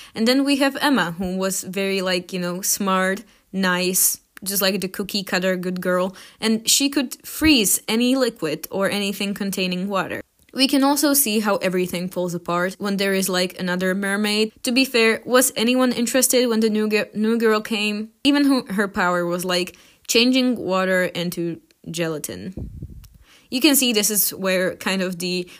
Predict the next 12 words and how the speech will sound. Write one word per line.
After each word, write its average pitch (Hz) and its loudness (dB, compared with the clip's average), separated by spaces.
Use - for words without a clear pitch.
writer's 196 0
intention 196 -2
is 185 -2
starting 185 -2
to 180 -2
go 180 0
somewhere. 156 -6
Probably 180 -2
into 175 -6
a 196 -2
land 175 0
of - -6